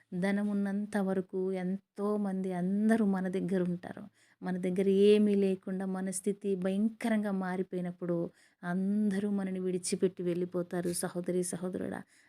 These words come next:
అందుకే ప్రభు అంటున్నాడు, మనం ఏ స్థితిలో ఉన్నా మనని మననిగా ప్రేమించేది యేసయ్య ఒక్కడే. ఆయన అంటున్నాడు,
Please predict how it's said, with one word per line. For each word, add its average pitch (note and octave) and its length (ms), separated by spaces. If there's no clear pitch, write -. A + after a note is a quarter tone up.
అందుకే F#3+ 480
ప్రభు F#3 340
అంటున్నాడు, F3+ 680
మనం G3+ 320
ఏ A3 280
స్థితిలో A3 500
ఉన్నా G#3 480
మనని G3 340
మననిగా G3+ 480
ప్రేమించేది F#3+ 840
యేసయ్య F3+ 500
ఒక్కడే. F3 480
ఆయన F#3+ 180
అంటున్నాడు, F#3 600